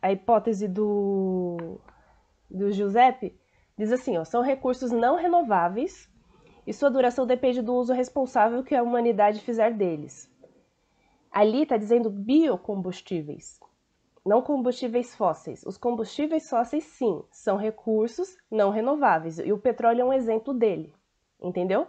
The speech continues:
Então, ele não é renovável, e aí por isso que você tem que usar com parcimônia, assim, com cautela, pra que não,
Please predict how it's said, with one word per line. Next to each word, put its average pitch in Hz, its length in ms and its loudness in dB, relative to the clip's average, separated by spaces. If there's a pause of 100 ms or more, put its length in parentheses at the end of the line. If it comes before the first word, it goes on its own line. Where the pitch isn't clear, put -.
(420)
Então, 220 300 2
ele 233 220 4
não 269 200 4
é 294 60 2
renovável, 220 720 2
e 233 140 2
aí 214 140 4
por 247 120 -2
isso 269 120 -6
que - 60 -20
você 320 120 -2
tem 311 120 -2
que 302 120 -4
usar 226 240 2
com 233 100 -10
parcimônia, 247 800 0
assim, 196 280 -8
com 190 140 -12
cautela, 196 800 -2 (580)
pra 214 380 2 (300)
que 247 200 -2
não, 233 520 2